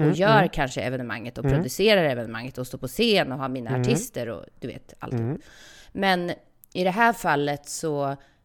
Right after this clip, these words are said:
Speaker 2: är ju jag bara liksom, ja, men en, eh,
Speaker 1: En bricka i
Speaker 2: eventarbetare i det
Speaker 1: spelet.
Speaker 2: stora hela. En
Speaker 1: Ja.
Speaker 2: bricka i
Speaker 1: Mm.
Speaker 2: spelet. Så
Speaker 1: Vad
Speaker 2: skönt.
Speaker 1: roligt. Gud, vad kul.
Speaker 2: Jättehärligt! Ja.
Speaker 1: Jag måste ju bara
Speaker 2: Men det var
Speaker 1: säga,
Speaker 2: roligt.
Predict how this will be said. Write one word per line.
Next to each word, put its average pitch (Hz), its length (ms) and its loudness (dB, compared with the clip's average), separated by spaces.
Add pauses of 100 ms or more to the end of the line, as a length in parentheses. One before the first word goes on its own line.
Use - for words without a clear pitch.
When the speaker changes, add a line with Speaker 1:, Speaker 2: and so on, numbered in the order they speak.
(140)
Speaker 2:
är 165 100 2
ju 160 160 0
jag 135 320 -2
bara 135 320 0
liksom, 127 540 -6 (480)
ja, 381 120 -2
men 311 340 -4
en, 196 420 0
eh, 62 440 -8 (1080)
Speaker 1:
En 247 400 4
bricka 165 280 2
i 170 40 -2
Speaker 2:
eventarbetare 135 460 6
i 196 80 4
det 226 140 10
Speaker 1:
spelet. - 200 2
Speaker 2:
stora 151 320 2
hela. 170 300 0
En 277 140 2
Speaker 1:
Ja. 147 260 8 (180)
Speaker 2:
bricka 160 160 0
i - 40 -2
Speaker 1:
Mm. 143 120 -2
Speaker 2:
spelet. 143 800 -2 (200)
Så - 220 -2
Speaker 1:
Vad 170 140 10
Speaker 2:
skönt. 180 240 6
Speaker 1:
roligt. 156 500 0 (460)
Gud, 208 340 4
vad 208 120 0
kul. - 140 0
Speaker 2:
Jättehärligt! - 600 -4 (180)
Ja. 214 260 2
Speaker 1:
Jag 165 120 10
måste 185 260 4
ju 147 40 4
bara 147 80 6
Speaker 2:
Men - 80 8
det 320 80 6
var 294 80 8
Speaker 1:
säga, 277 140 10
Speaker 2:
roligt. - 340 -4